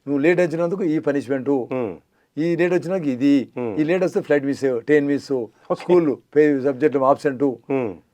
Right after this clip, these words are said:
Speaker 1: ప్రతి ఒక్కటికి ఇటు పెట్టినందుకు
Speaker 2: Hmm.
Speaker 1: ఇప్పుడు మనుషులందరికీ ఒకటి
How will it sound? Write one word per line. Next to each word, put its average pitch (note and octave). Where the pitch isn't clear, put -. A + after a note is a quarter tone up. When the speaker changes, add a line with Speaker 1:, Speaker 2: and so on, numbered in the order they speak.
Speaker 1:
ప్రతి G#3
ఒక్కటికి A3
ఇటు F#3+
పెట్టినందుకు F#3
Speaker 2:
Hmm. G2+
Speaker 1:
ఇప్పుడు E3
మనుషులందరికీ D3+
ఒకటి G3